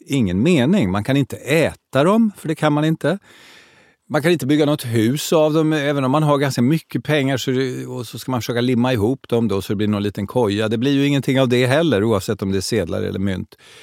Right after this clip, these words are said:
De är verkligen ett påhitt, nummer ett, och de är en överenskommelse, nummer två, och de finns där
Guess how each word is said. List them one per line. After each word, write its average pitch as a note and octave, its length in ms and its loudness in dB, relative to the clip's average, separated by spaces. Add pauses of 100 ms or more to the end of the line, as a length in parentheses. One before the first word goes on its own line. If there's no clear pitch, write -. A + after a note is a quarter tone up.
(640)
De F#3+ 520 4
är A#2+ 320 2
verkligen A2+ 520 -2
ett G2 160 -6
påhitt, D3 720 -2 (140)
nummer G#2 220 -2
ett, G3 400 -2
och C#3+ 100 -2
de B2+ 140 -2
är A2 100 -2
en G#2+ 80 -4
överenskommelse, C#3+ 1200 0
nummer G#2+ 300 0
två, E3+ 440 2
och - 400 -4
de F#3+ 180 2
finns - 1000 -4 (300)
där A2 560 -6